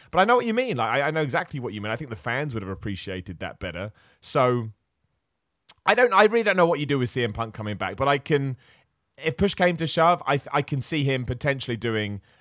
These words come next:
a WrestleMania at some point in the future if, if a lot of obstacles can be overcome.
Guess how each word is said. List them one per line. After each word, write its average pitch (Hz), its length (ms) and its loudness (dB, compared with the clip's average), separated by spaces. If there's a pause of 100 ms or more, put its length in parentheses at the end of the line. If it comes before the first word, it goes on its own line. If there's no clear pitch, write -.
(100)
a 127 100 2
WrestleMania 110 720 -2
at 95 80 -6
some 104 200 -6
point 104 280 -6
in 104 120 -8
the 101 80 -6
future 90 560 -10 (380)
if, 151 460 2 (360)
if - 440 -2 (360)
a 123 100 4
lot 127 200 2
of 113 80 -2
obstacles 98 760 -6 (440)
can 123 180 -4
be 107 140 -2
overcome. 92 640 -6